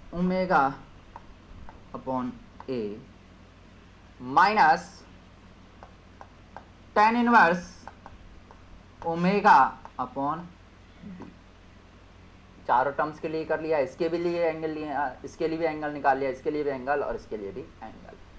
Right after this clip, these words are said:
ये जो angle है, angle of G of j omega, इस angle को यदि मैं माइनस वन एटी के बराबर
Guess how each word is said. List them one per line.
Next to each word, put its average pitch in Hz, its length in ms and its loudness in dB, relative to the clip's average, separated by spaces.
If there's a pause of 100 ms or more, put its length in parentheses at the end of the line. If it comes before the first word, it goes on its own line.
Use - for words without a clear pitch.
(560)
ये 254 220 6
जो 277 140 6
angle 220 540 8
है, 180 520 4 (180)
angle 160 360 0
of 190 160 8 (140)
G 151 160 -6
of 175 240 0
j 151 80 -2
omega, 135 500 4 (400)
इस 254 220 -2
angle 240 640 6
को 294 240 6
यदि 226 280 4
मैं 226 200 0
माइनस 208 500 0
वन 214 200 -2
एटी 180 300 -6
के 185 200 -4
बराबर 139 540 2